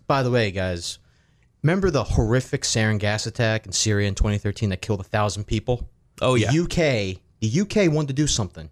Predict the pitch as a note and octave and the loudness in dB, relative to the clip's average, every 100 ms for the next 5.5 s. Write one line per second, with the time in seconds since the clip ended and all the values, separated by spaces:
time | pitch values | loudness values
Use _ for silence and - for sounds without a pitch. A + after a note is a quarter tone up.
0 | _ G#2 - C#3+ C#3 B2+ A2+ G#2+ F#2 F2 | _ -10 0 0 2 2 0 -2 -4 -10
1 | _ G2+ C3 D#3+ E3 E3+ - - C3+ B2+ | _ 0 2 2 0 -4 -4 -4 2 0
2 | - - C3 C3+ C3+ C#3 D3 D3+ E3 F3 | 2 0 2 2 2 2 2 2 2 0
3 | F3 _ _ _ _ _ _ - C#3 F#3+ | -2 _ _ _ _ _ _ 0 2 2
4 | - - F3+ E3 B2+ - E3 D#5 - D#5 | 0 0 0 0 -2 0 0 0 0 2
5 | C#3 A2 D#2+ - E3+ | 2 2 0 0 0